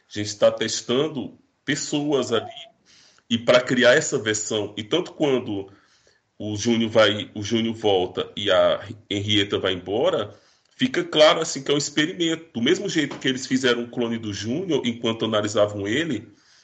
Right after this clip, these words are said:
se a, a vivência era basicamente dos dois, ele já tinha os dados pra criar o clone da Henrietta também. Assim, era meio, é todo um experimento. Aí, assim, <laughs> é, é louco que o cara tá falando de espaço,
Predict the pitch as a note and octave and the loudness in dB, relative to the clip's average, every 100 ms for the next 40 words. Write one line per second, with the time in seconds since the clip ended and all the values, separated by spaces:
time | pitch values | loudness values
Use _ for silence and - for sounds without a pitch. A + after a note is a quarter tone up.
0 | - - - C#3+ C#3+ - C3+ C#3 D3 C#3 | -20 -12 4 6 6 2 0 0 0 0
1 | C3+ C3+ B2+ C3 B2+ - C3 C3+ C3+ C3 | 0 2 2 2 0 0 0 0 -4 -6
2 | D3 C3 C3 D3 F#3 - - _ - C3+ | -6 -2 -2 0 -2 -4 -12 _ -2 2
3 | C3+ C3 E3+ F3+ C3+ D#3+ - - C#3+ C#3 | 2 0 -4 -6 0 0 -2 -2 -2 0
4 | B2+ A#2 A#2 A#2 A2+ G#2+ F#2+ F#2+ G#2+ G#2 | -2 -2 -2 -2 -2 -2 -2 -2 -2 -4
5 | F#2+ F#2+ F#2+ F#2 F2+ F2 F2 - - G2+ | -4 -4 -8 -8 -6 -6 -8 -10 -8 -2
6 | F#2+ F#2+ A2 A2+ B2 C3+ C#3+ C#3+ - - | 2 2 2 2 0 0 -4 -6 -12 -20
7 | _ _ _ _ - G#2 D3+ F3 F3 C3 | _ _ _ _ -2 0 0 0 -4 -6
8 | D3+ D3+ - D#3 D3+ F3+ D#3 D3 D3 - | -4 -2 -2 -2 -2 -4 -2 -2 0 2
9 | C3 C#3 - D3+ G2 F#2 - _ _ _ | 4 2 2 0 0 -6 -14 _ _ _
10 | _ _ G2+ G#2+ A2+ C3+ C#3+ E3+ E3+ A#2 | _ _ 0 2 2 2 2 0 0 -8
11 | - B2 - A#2 - A#2+ A#2+ A#2 A2+ - | -8 -10 2 2 4 0 0 -6 -6 -10
12 | - A2+ C#3 - - | 0 2 4 0 -4